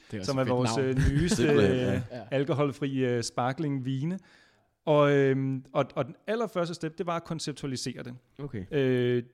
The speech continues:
Speaker 2: jeg sagde, jeg, eller som jeg sagde, jeg var i, i U S A der hele november måned. Jeg landede i Danmark første december,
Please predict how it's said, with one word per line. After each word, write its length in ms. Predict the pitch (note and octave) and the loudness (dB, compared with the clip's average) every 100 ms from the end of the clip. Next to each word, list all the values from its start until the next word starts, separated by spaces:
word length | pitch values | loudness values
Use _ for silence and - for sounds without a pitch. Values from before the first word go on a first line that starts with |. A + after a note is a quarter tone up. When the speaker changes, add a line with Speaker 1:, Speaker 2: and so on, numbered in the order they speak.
| D3+ | -4
Speaker 2:
jeg 140 | F3 | -4
sagde, 240 | E3+ D#3 D#3+ | -2 -4 -4
jeg, 80 | D#3+ | -10
eller 220 | D3 C3 | -8 -6
som 120 | C3+ | -4
jeg 100 | B2+ | -4
sagde, 160 | C#3+ C#3+ | -2 -2
jeg 100 | D3+ | 0
var 100 | D#3+ | 0
i, 120 | C#3+ C3+ | 0 -2
i 360 | C#3 B2+ A#2 C3+ | -4 -8 -8 -8
U 160 | A#2+ | -8
S 80 | A#2+ | -8
A 60 | C3+ | -10
der 200 | C3+ B2 | -10 -8
hele 220 | C3+ C3+ | -8 -6
november 320 | A#2+ C#3 D#3 | -4 -4 -4
måned. 340 | C3 A#2 C3 C#3+ _ _ _ _ _ | -6 -4 -6 -8 _ _ _ _ _
Jeg 120 | C#3+ | -6
landede 260 | C#3+ C#3+ E3 | -2 0 -2
i 20 | |
Danmark 360 | C3+ C3+ D3+ D#3+ - _ - | -2 -4 -4 -6 -10 _ -4
første 360 | D3 C#3+ E3 C#3 _ - | -4 -4 -12 -14 _ -10
december, 440 | C3 D3+ - D#3 | -6 -6 -6 -14